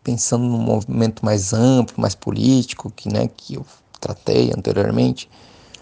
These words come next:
é retomar aquele fio que eu, por onde eu iniciei os áudios, sabe? Você primeiro tem que se autocuidar, perceber a sua condição.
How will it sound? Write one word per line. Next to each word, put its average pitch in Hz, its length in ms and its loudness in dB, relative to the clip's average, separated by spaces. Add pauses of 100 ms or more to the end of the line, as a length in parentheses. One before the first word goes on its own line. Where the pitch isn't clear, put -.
(480)
é 135 100 2
retomar 160 1000 2
aquele - 680 0
fio 170 720 -2 (280)
que - 140 -6
eu, 73 220 2 (760)
por 131 140 2
onde 127 160 4
eu - 20 6
iniciei 123 340 2
os 110 100 0
áudios, 113 300 -2
sabe? - 260 -4 (680)
Você - 160 -6
primeiro 151 400 0
tem 135 160 -2
que 123 100 -8
se - 120 -2
autocuidar, 110 840 0 (480)
perceber 110 380 -2
a 110 80 2
sua - 160 -8
condição. 107 800 -4